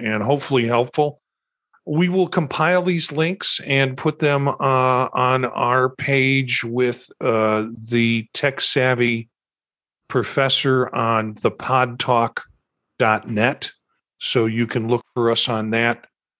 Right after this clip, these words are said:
link and you'll find, uh, some of the apps and links to the apps that we talked about. So you'll find more about the show there at the pod talk dot net. Yeah, you can catch Eric and myself as part of the Circular Firing Squad,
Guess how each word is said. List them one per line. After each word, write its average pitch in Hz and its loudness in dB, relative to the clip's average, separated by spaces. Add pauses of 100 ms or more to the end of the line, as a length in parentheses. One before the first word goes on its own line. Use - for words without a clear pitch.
(200)
link 139 0
and 117 0
you'll 117 2 (100)
find, 123 0
uh, 107 -2
some 131 0
of 120 0
the 120 2
apps 113 0
and 110 -6
links 123 2
to 135 2
the 110 4
apps 104 0
that 98 0
we 104 -4
talked 120 -2
about. 117 0 (800)
So - 0
you'll 139 0
find 135 2
more 131 4
about 120 0
the - -6
show 110 2
there 110 0
at 104 -2
the 107 0
pod 110 0
talk 107 -2
dot 98 0
net. 110 -2 (260)
Yeah, 120 -2
you 143 -2
can 180 -2
catch 165 -2
Eric 175 0
and 160 0
myself 156 0
as 127 0
part 147 -2
of 139 -2
the 127 -2
Circular 139 0
Firing 143 0
Squad, 147 0